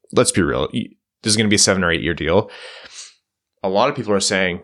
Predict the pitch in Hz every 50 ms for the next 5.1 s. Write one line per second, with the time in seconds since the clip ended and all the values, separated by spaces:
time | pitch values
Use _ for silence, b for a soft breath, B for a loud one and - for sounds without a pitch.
0 | _ - - 98 92 - - 101 95 - - - - - - 104 92 92 - -
1 | - 95 95 110 110 - 101 92 98 117 131 123 117 107 92 90 90 87 87 87
2 | 101 98 92 92 - - 90 90 110 123 135 - - 90 98 104 101 101 - -
3 | - 101 95 92 85 - 73 92 - - - 76 67 62 - - - - _ _
4 | _ _ _ _ _ _ _ _ _ _ _ - 92 92 92 90 90 90 90 90
5 | 87